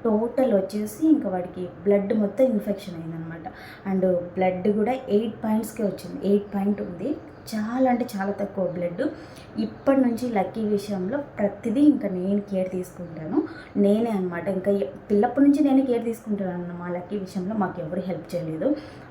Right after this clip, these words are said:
And ఉన్నారంటే ఉన్నారనమాట ఎవరైనా సరే, అన్నీ మేము భరించుకోవాల్సిందేనండి. మాకు ఎవ్వరు హెల్ప్ చేసేవాళ్ళు లేరు.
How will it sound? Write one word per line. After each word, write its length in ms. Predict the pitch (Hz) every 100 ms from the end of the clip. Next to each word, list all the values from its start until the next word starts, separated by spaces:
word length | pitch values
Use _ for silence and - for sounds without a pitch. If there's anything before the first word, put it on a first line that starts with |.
| 196
And 140 | 190
ఉన్నారంటే 560 | 185 190 220 233 220 214
ఉన్నారనమాట 640 | 202 185 180 165 160 165
ఎవరైనా 340 | 165 170 180 185
సరే, 420 | - 156 190 311 - - -
అన్నీ 220 | 180 208
మేము 240 | 202 190
భరించుకోవాల్సిందేనండి. 1200 | 196 190 196 - 180 175 - 175 170 170 165 185
మాకు 280 | 247 185 170
ఎవ్వరు 280 | 160 196 254
హెల్ప్ 400 | 214 180 - -
చేసేవాళ్ళు 440 | 185 185 165 160
లేరు. 200 | 156 156